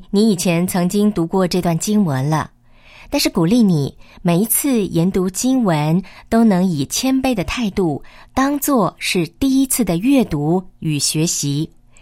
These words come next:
这样比较不会带着过往的成见，或觉得我们已经学会了或学过了。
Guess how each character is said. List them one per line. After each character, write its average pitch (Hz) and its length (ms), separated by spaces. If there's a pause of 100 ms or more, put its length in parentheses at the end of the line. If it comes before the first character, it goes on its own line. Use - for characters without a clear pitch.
(340)
这 294 140
样 254 220
比 175 120
较 208 100
不 185 100
会 202 140
带 202 180
着 160 300
过 185 220
往 131 240
的 139 120
成 147 320
见， 208 320 (520)
或 302 160
觉 208 200
得 220 280 (300)
我 190 60
们 240 160
已 254 120
经 233 220
学 202 260
会 311 240
了 165 240 (160)
或 156 420
学 - 320
过 180 300
了。 - 200